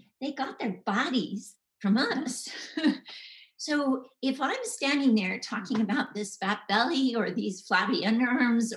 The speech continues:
or this, this, um, flat chest or whatever it is, I'm, I'm ragging on about my own body. Um, then they're s-, sitting there looking at us going, "What, what,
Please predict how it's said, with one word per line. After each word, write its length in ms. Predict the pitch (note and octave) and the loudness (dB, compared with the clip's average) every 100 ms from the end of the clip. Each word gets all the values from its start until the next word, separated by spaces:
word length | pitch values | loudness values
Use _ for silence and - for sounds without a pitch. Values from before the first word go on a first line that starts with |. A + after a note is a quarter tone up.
| - | -2
or 260 | F#3 D3 - | -2 -2 -4
this, 300 | F#3+ - - - - _ | -6 -8 -14 -20 -20 _
this, 440 | G3 D#3+ - - - _ - | -4 -2 -4 -18 -20 _ -4
um, 420 | G3 F3 A#3 - _ _ _ _ | -2 0 -2 -4 _ _ _ _
flat 360 | - G3+ - - | -2 0 0 -4
chest 540 | - A#3 C4 - - - | -2 2 0 -2 -6 0
or 260 | G3 D3+ | 2 2
whatever 600 | G3+ A3 - - A#3 C4+ | 0 0 -4 -6 -4 0
it 160 | D4+ B3 | 0 2
is, 540 | A#3+ - C#3+ - - _ | 2 0 -6 -12 -18 _
I'm, 400 | F#3 F#3+ F#3+ F#3+ - - | 0 2 2 -2 -8 0
I'm 340 | G3 E3+ F3+ - _ _ | 0 0 -4 -14 _ _
ragging 440 | F#3+ G3+ A3 G3 E3+ | -2 0 2 0 0
on 440 | G#3+ D#3 F3 F#3+ F#3+ | -2 -2 -4 -4 -4
about 480 | G3 G#3 B3 - - - _ _ - | 0 0 -2 -6 -14 -16 _ _ -6
my 240 | F#3 E3+ G#3+ | -6 -2 0
own 240 | A3+ G#3 | 2 0
body. 480 | F#3+ F#3 A#3+ F3 - - - - - _ _ | -2 -4 -6 -10 -12 -18 -20 -20 -20 _ _
Um, 380 | B3+ B3 A#3 A#3 _ _ _ _ _ | 2 4 2 0 _ _ _ _ _
then 360 | D4+ D4 C#4 - - | 2 2 0 -8 -14
they're 220 | - D4+ | -8 -6
s-, 260 | - - - _ _ | -6 -8 -12 _ _
sitting 420 | - C#4 C4+ D4+ | -14 -8 -2 0
there 140 | C4+ A#3 | 2 2
looking 440 | A3+ C4 C4 A3 | 0 -4 -4 -4
at 100 | C4+ | -4
us 340 | D#4+ F4+ - - | -8 -8 -12 -8
going, 340 | A3+ A#3 A3 - - _ _ _ - | -2 0 0 -2 -12 _ _ _ -8
"What, 240 | C#4 - - _ | -6 -8 -14 _
what, 180 | A#3+ D4+ | -6 -6